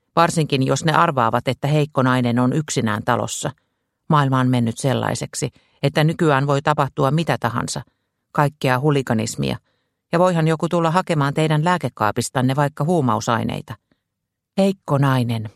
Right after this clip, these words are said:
tosiaan." Raja pyrki naurattamaan, kun hän selitti, että hehän olivat fysikaalisessa hoitolaitoksessa, jossa ei säilytetty minkäänlaisia lääkkeitä.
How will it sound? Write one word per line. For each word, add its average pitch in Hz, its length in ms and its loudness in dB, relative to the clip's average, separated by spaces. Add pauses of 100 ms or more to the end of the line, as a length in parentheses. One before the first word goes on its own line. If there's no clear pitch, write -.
tosiaan." 113 680 -2 (560)
Raja 139 400 2
pyrki 139 280 -2
naurattamaan, 123 680 2
kun 131 160 -2
hän 135 160 0
selitti, 147 520 -2 (260)
että 151 240 0
hehän 165 380 0
olivat 135 340 0
fysikaalisessa 117 840 0
hoitolaitoksessa, 107 960 -2 (380)
jossa 143 260 2
ei 147 160 2
säilytetty 156 640 -2
minkäänlaisia 127 840 0
lääkkeitä. 110 600 -6